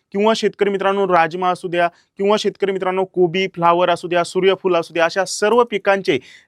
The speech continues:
लागवडीपासून काढणीपर्यंतची जी काही संपूर्ण व्यवस्थापन असतं,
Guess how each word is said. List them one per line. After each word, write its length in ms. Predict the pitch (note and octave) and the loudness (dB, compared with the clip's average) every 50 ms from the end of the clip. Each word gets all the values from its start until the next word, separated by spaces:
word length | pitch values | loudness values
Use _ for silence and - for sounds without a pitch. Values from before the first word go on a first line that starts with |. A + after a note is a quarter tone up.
| - | 0
लागवडीपासून 800 | D3 D3+ D#3 F3 F3 G3 A#3+ B3 B3+ B3 A#3 A3+ A3+ - A#3 A#3 A3+ _ - | 2 4 4 2 2 0 -2 -2 -2 0 -2 -2 -2 -4 -6 -8 -8 _ -2
काढणीपर्यंतची 800 | F#3 E3 E3+ G3 A3 A#3+ A#3 A3+ G3+ G#3 G#3 F#3+ G#3 G3 G3+ F#3 | -2 -2 0 -2 -4 -4 -2 -2 -2 -2 -2 -2 -4 -6 -4 -6
जी 120 | G3+ G#3 | -6 -6
काही 220 | G3+ - G#3 G#3 | -4 -2 -2 -2
संपूर्ण 680 | G3+ - G3 F#3 F3+ F3 _ A3 A3+ A3+ A3+ A3+ A3 A3 | -2 -2 -4 -4 -4 -6 _ -6 -4 -2 -2 -4 -4 -4
व्यवस्थापन 640 | A3 G3+ F#3+ F#3 F#3+ F3+ - - E3+ - - F3+ | -2 2 2 2 2 2 0 -2 -4 -4 -2 -4
असतं, 280 | F3+ F3+ - - C#3+ A#2+ | -4 -4 -4 -4 -4 -4